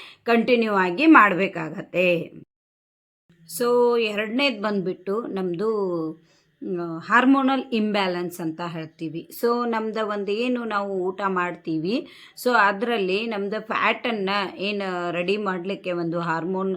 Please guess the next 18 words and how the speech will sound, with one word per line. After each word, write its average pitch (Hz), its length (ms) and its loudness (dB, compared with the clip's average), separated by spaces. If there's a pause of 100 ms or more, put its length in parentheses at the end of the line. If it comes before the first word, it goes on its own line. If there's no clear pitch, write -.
(400)
ಆ, 180 100 -4
ಇರತ್ತೆ 175 540 -2
ನಮ್ಮ 196 200 -6
ಹೊಟ್ಟೆಯಲ್ಲಿ, 170 460 -4
ಅದು 175 360 -2
ಲೆಪ್ಟಿನ್ 240 520 2
ಹಾರ್ಮೋನ್ 180 480 0
ಅಂತ. 151 220 -4 (480)
So 277 100 2
ಆ 233 300 10
ಹಾರ್ಮೋನ್ 285 640 4
ಏನ್ 240 320 0
ಮಾಡತ್ತೆ, 175 560 0
ನಮ್ಮ 226 260 0
ಹಂಗರ್ನೆಸ್ಸನ್ನು 214 960 -2
ಜಾಸ್ತಿ 175 460 -4
ಮಾಡತ್ತೆ. 160 420 -6
ಅಂತಂದ್ರೆ 208 440 -2